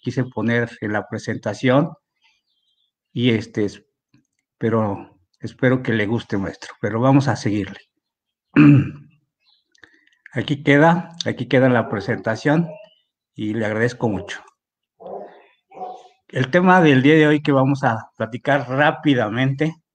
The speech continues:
<clears throat> Saludos, contador Gildardo, saludos a todos, por cierto, olvidé saludar a, a todo el público, muchas gracias por acompañarnos. Cincuenta y cinco participantes, la verdad,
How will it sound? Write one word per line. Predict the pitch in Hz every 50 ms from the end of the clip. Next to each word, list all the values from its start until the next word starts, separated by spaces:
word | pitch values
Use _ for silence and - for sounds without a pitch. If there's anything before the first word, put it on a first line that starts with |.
| _ _ _ _ _ _ _ _ _
<clears throat> | - - 123 113 113 - -
Saludos, | - - 139 139 156 170 180 170 156 143 - - - - - - - _ _ _ _ _ _ - -
contador | - 117 110 127 123 127 127
Gildardo, | 127 123 110 113 117 113 117 113 120 120 113
saludos | - 127 120 123 139 156 160 151 -
a | 127 -
todos, | - - 139 139 147 135 -
por | - 110 101
cierto, | - 139 131 131 - 127 113 87 - _ _
olvidé | - 127 123 120 123 127 117 127 139 143 143 143 147 147 -
saludar | - 117 110 107 104 127 127 135 131 131 -
a, | 123
a | 123
todo | - - 131 131
el | 127 120 123
público, | - 127 123 117 131 135 139 135 - 147 165
muchas | 156 139 - - - 110 104
gracias | 120 113 113 120 135 131
por | 135 - 117 107
acompañarnos. | 104 - 110 98 98 117 110 107 117 123 123 131 165 175 - - - - - - - - - - _
Cincuenta | - 135 131 147 135 123 113 - 131
y | 139 131
cinco | 135 160 165 165 175 160 135
participantes, | 143 117 113 117 120 - 131 113 127 131 131 135 135 170 160 139 147
la | 123 107
verdad, | 107 104 104 107 117 123 127